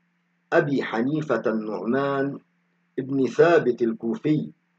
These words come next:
وأبي يوسف يعقوب بن إبراهيم الأنصاري، وأبي عبد الله محمد بن الحسن الشيباني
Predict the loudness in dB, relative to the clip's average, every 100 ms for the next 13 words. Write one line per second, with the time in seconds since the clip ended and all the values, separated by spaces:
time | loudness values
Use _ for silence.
0 | _ _ _ _ _ 4 6 4 2 -2
1 | 2 2 2 0 -4 2 4 6 4 2
2 | 0 2 2 0 0 -2 0 0 2 0
3 | 0 -4 -2 0 -2 -4 -8 -2 0 0
4 | 0 -4 -8 _ _ _ _ _ _ _
5 | 4 6 6 6 6 4 2 0 4 6
6 | 6 4 2 0 0 0 0 0 -2 0
7 | 0 0 -2 -2 0 0 -2 -2 -2 0
8 | 0 0 0 -2 -4